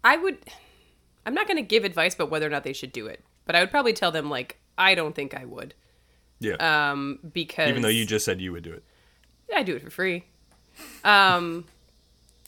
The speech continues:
Speaker 1: uh, mainly because it, it,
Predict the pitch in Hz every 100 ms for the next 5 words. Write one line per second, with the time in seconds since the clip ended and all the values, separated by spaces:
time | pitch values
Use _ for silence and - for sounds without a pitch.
0 | 226 202 240 233 220 214 240 294 302 269
1 | 214 214 202 185 175 - - 185 - _
2 | _ _ 180 175 -